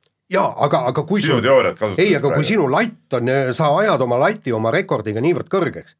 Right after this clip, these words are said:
Speaker 1: No Erki Noolele oli ka selge, et kui sa teed kaheksatuhat kaheksasada punkti, siis on jube raske sealt edasi midagi teha. See on,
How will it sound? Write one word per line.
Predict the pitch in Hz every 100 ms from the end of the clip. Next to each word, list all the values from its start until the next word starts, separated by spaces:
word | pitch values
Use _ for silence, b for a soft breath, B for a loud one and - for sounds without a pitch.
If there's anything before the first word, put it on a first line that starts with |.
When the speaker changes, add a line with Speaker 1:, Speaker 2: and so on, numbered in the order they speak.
| _ _ _ 143
Speaker 1:
No |
Erki | 196 - 156
Noolele | 214 156 117
oli | 120 143
ka |
selge, | 196 208 190 113
et | 104
kui | 127
sa | 127 123
teed | 120 b b b
kaheksatuhat | - 175 165 127 127 -
kaheksasada | 185 143 - 113
punkti, | 123 208 - 92 - _
siis | - 123
on | 123
jube | 175 135
raske | 147 175 -
sealt | 104 101 214
edasi | 190 104
midagi | 101 90 85
teha. | 90 82 - _ _ _
See | - 247
on, | 180 117 110